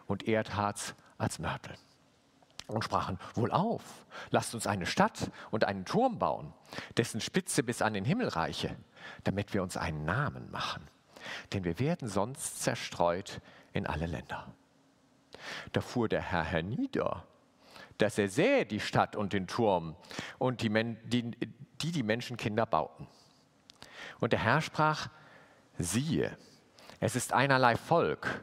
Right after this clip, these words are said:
und einerlei Sprache unter ihnen allen. Und dies ist der Anfang ihres Tuns.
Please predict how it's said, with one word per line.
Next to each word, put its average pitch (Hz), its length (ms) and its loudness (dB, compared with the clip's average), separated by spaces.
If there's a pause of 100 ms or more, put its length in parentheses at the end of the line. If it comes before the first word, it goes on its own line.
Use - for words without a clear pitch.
(200)
und - 180 0
einerlei 107 400 8
Sprache 139 520 4
unter 82 220 -2
ihnen 143 240 -2
allen. 131 340 0 (680)
Und 92 220 0
dies 180 280 4
ist - 220 0
der - 160 4
Anfang 113 500 2
ihres 107 320 2
Tuns. - 580 -2